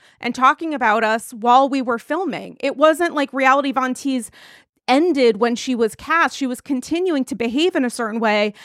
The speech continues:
And Heather felt, and then Heather was like, "And this, she's pretending to get introduced to us and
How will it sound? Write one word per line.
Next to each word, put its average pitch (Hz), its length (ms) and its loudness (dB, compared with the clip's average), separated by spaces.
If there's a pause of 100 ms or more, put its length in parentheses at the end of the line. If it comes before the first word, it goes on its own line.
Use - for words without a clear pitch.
(160)
And 269 140 -2
Heather 311 340 0
felt, 247 480 0 (300)
and 294 180 2
then 302 140 0
Heather 320 260 2
was 330 180 -2
like, 311 260 0
"And 302 200 0
this, - 220 -6
she's 294 240 -4
pretending 311 520 0
to 285 100 -6
get 247 180 0
introduced 269 400 -6
to 320 80 2
us 285 180 2
and 240 240 -4